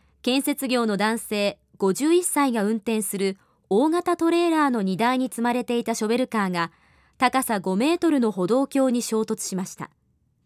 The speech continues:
ショベルカーは弾みで道路に落ちましたが、怪我人はいませんでした。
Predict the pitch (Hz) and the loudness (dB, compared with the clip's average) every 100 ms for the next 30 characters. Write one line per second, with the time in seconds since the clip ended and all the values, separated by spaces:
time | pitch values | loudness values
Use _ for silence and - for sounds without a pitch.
0 | _ _ _ _ _ _ - 240 233 294 | _ _ _ _ _ _ -2 2 4 2
1 | 285 254 220 196 196 _ _ _ _ - | 2 0 2 0 -2 _ _ _ _ -4
2 | 196 233 262 262 247 226 311 330 302 240 | -2 0 0 0 0 2 4 4 2 0
3 | 202 - 254 269 - 220 190 190 _ _ | -2 -2 -2 -2 -4 -2 -2 -4 _ _
4 | - 202 220 247 247 226 214 175 220 233 | -4 0 2 2 0 0 0 -2 -2 -2
5 | 214 180 - 143 | -2 -4 -10 -14